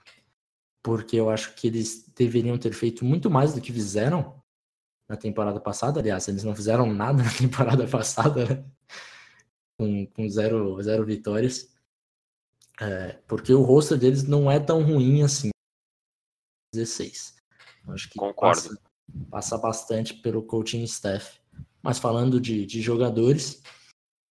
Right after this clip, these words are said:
Speaker 1: é, Q B é necessidade maior. Eu acho que wide receiver também, também é uma pos-, uma posição que eles vão pensar bastante, porque você tem o Josh Gordon,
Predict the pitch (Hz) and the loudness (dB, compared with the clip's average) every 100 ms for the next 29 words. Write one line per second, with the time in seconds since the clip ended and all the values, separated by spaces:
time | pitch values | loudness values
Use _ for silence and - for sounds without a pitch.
0 | _ 104 98 131 117 113 135 120 - 110 | _ -6 2 6 8 6 6 4 0 -2
1 | 110 107 107 104 98 101 110 113 104 101 | -2 -2 -2 -4 -4 -4 -2 0 0 2
2 | 123 147 - _ _ _ _ _ _ _ | 0 0 -8 _ _ _ _ _ _ _
3 | _ _ _ _ _ _ - _ 104 113 | _ _ _ _ _ _ -20 _ -2 0
4 | - 131 - 131 127 107 107 120 135 123 | 0 -2 2 4 6 4 2 2 4 2
5 | 113 - 131 120 110 - 113 113 110 104 | -2 2 2 2 0 0 0 0 0 -2
6 | 95 _ _ _ _ _ _ - - - | -6 _ _ _ _ _ _ -20 -20 -20
7 | _ _ _ _ _ 123 113 117 120 117 | _ _ _ _ _ -2 0 0 0 0
8 | 120 113 - 120 110 110 - 113 117 104 | -2 -4 -4 -4 -2 -2 -2 -2 -2 -2
9 | 113 110 113 107 113 107 107 - 110 131 | -4 -2 -4 -2 -2 0 -4 -4 0 0
10 | 170 - - _ _ _ _ _ _ _ | 0 -6 -14 _ _ _ _ _ _ _
11 | 120 113 120 - 127 131 131 123 120 135 | -6 -2 -2 0 -2 2 2 2 4 4
12 | 135 120 123 147 151 160 160 | 2 2 4 4 2 0 -4